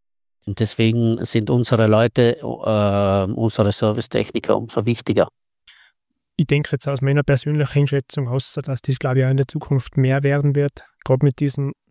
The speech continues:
Speaker 2: ganz speziellen Revisionstätigkeiten, Servicetätigkeiten, dass man sich da einfach einen Externen ins Boot holt und sich da natürlich auf der einen Seite mit der Kompetenz absichert und auf der anderen Seite halt auch rechtlich ein bisschen absichern kann oder,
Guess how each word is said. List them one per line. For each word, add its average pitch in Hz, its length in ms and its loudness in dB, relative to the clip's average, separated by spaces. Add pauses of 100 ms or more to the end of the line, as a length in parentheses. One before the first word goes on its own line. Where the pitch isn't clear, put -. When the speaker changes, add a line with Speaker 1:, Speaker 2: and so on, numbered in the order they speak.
(120)
Speaker 2:
ganz 151 180 4
speziellen 147 540 -4
Revisionstätigkeiten, 139 1040 0
Servicetätigkeiten, 143 1000 -2 (540)
dass 123 160 0
man 135 100 2
sich 131 120 -6
da 131 140 -4
einfach 135 220 2
einen 139 120 2
Externen 139 500 -2
ins 131 160 -2
Boot 143 360 -2
holt 147 360 4 (240)
und 135 140 2
sich 131 180 -6
da 135 100 -4
natürlich 135 500 2 (380)
auf 151 240 2
der 135 120 0
einen 139 160 2
Seite 131 280 -4
mit 135 200 -2
der 139 80 0
Kompetenz 139 600 0
absichert - 600 -4 (880)
und 135 100 4
auf 127 120 6
der 131 100 -2
anderen 139 160 2
Seite 131 360 -6
halt 135 140 0
auch 123 100 2
rechtlich 127 480 -2
ein 131 60 -2
bisschen 135 320 -4
absichern 135 480 -4
kann 131 240 2
oder, 127 180 0